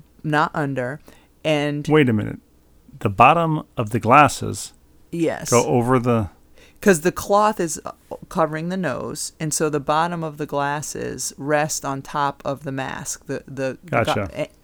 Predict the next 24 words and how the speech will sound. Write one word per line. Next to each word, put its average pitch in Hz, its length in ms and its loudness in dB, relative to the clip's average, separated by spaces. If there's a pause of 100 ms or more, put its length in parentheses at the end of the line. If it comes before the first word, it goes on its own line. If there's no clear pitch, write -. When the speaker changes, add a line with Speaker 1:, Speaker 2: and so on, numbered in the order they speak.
(260)
Speaker 1:
but 160 160 0
also 180 440 2
her 185 200 -4
trick, - 480 -8
so - 120 -4
that 139 160 -6
the 147 60 -6
glasses 143 520 -4
don't 147 260 -4
fall 143 320 -2
off 139 300 -6
when 151 120 -8
you 139 140 -4
look 139 220 -6
down, 147 400 -6 (360)
is - 200 -6
to 165 100 -2
put 156 200 -6
the - 140 -4
arm 170 320 0
of 156 140 -8
the 156 80 -2
glasses 143 640 -4 (100)
underneath 160 920 -4